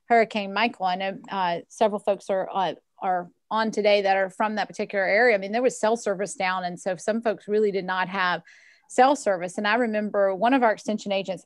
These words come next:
I didn't even know you could do this. He literally called me on Facebook. He got, uh, uh, informa-, he got a, a Wi-Fi line somewhere, and I got a phone call from <laughs> Facebook.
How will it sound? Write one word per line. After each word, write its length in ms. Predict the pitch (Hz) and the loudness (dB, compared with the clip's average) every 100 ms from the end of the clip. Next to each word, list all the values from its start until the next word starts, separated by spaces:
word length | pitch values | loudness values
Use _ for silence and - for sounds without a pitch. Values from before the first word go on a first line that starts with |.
| - | -2
I 140 | 196 | 0
didn't 140 | 233 214 | 0 -2
even 160 | 190 | -4
know 100 | 185 | -6
you 160 | 190 170 | -6 -6
could 120 | 185 | -2
do 140 | 220 254 | 0 2
this. 240 | 180 175 | -2 -4
He 160 | 190 247 | -4 2
literally 400 | 240 214 208 196 | 2 2 -2 -2
called 380 | - 226 233 | 2 4 4
me 140 | 208 190 | 2 -6
on 140 | 180 | -2
Facebook. 480 | - 240 240 - - - | 2 2 2 -6 -6 -6
He 140 | 214 | -4
got, 440 | 214 202 196 - 196 | 0 2 2 -2 -4
uh, 380 | 202 185 175 175 - - - _ - | 0 0 0 -4 -14 -20 -20 _ 0
uh, 280 | 208 185 | 2 2
informa-, 500 | - 233 - 202 196 | 2 -2 -2 -4 -4
he 140 | 175 226 | -2 2
got 180 | 226 214 | 4 4
a, 240 | 202 190 _ _ _ - | 2 -2 _ _ _ -6
a 100 | 196 | -2
Wi-Fi 640 | 190 214 262 - 233 196 190 170 - | 0 4 4 6 4 4 2 -6 -8
line 400 | 196 202 196 202 | -2 0 0 -2
somewhere, 520 | - 269 262 214 190 | -2 0 0 0 0
and 160 | 185 185 - | -2 -4 -4
I 120 | 202 | -2
got 160 | 214 220 | 0 -2
a 40 | |
phone 260 | - 277 277 | -2 -2 0
call 260 | 208 180 | 2 0
from 200 | - 180 | -2 -6
<laughs> 80 | - | 0
Facebook. 580 | 330 330 226 - 202 | 0 0 -6 -2 -4